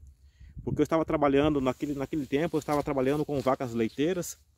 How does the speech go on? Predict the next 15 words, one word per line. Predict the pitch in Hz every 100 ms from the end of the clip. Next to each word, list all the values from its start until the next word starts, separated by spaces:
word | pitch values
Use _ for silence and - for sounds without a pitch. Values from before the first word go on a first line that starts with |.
| _ - - -
E | 127
aí | 135 135
eu | 147
havia | 156 156
feito | 170 156
um |
negócio, | 160 120 147 165
vendido | 165 156 151
todas | 196 196
as |
minhas | 160 127
vacas | 110 147 -
pra | -
comprar | - 143 139
uma, | 139